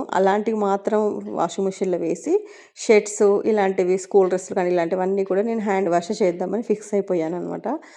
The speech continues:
అలా అయితేనే బాగుంటది. ఇక్కడికి వచ్చిన తర్వాత, ఆ, షూలు కానీ ఏవైనా కూడా మంచిగా నీట్గా పిండుకోగలుగుతున్నాను. అక్కడ ఏంటంటే ఏదైనా మనం చేతిని వాష్ చేయాలంటే ఖచ్చితంగా వాష్‌రూమ్‌లోనే చేయాలి. నాకు వాష్‌రూమ్‌లో పిండడం అంటే ఎందుకు అస్సలు నచ్చదండి.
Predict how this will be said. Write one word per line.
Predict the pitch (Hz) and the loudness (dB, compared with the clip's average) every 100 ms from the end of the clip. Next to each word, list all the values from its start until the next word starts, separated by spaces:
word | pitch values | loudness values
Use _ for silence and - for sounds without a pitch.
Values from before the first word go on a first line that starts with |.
| - - | -20 -6
అలా | 202 214 208 | 0 2 4
అయితేనే | 202 220 220 | 0 -2 -4
బాగుంటది. | 196 202 208 208 196 330 330 - - | 0 0 0 -2 -2 -2 -2 -8 -8
ఇక్కడికి | 220 220 | -2 0
వచ్చిన | 214 214 | 0 0
తర్వాత, | 226 233 220 202 214 311 - - _ - | 0 0 0 0 0 -2 -6 -20 _ -2
ఆ, | 185 196 | 0 0
షూలు | - 233 233 233 | 0 0 2 2
కానీ | 214 208 214 202 | 2 2 2 4
ఏవైనా | 190 247 247 247 | 4 4 4 4
కూడా | 240 262 | 2 2
మంచిగా | 220 214 220 | 0 0 -2
నీట్గా | 208 208 214 240 | 0 0 0 0
పిండుకోగలుగుతున్నాను. | 214 202 220 208 202 196 196 190 220 | 0 0 0 2 0 -2 -4 -2 -2
అక్కడ | 214 214 208 226 | -2 0 0 2
ఏంటంటే | 226 226 226 208 240 339 381 - - _ - | 0 0 -2 -2 0 -2 -4 -12 -20 _ -2
ఏదైనా | 220 214 214 220 - - | 2 4 2 -2 -6 -4
మనం | 214 208 208 | 0 0 0
చేతిని | - 202 - 233 | 2 2 2 0
వాష్ | 214 208 208 | 2 0 0
చేయాలంటే | 233 214 214 208 | 0 2 0 -2
ఖచ్చితంగా | 226 220 - 214 220 | -2 -2 -2 0 2
వాష్‌రూమ్‌లోనే | 202 202 - 196 196 202 214 | 0 0 0 0 2 2 0
చేయాలి. | 208 185 185 208 | -2 0 0 0
నాకు | 196 208 | -2 0
వాష్‌రూమ్‌లో | 202 202 202 220 220 | 2 2 2 0 2
పిండడం | 208 214 214 208 | 0 0 0 0
అంటే | 208 214 | -2 -2
ఎందుకు | 196 202 | -2 -2
అస్సలు | 196 - 226 208 | -2 -2 0 0
నచ్చదండి. | 185 - 190 175 185 | -2 -2 -2 -2 -2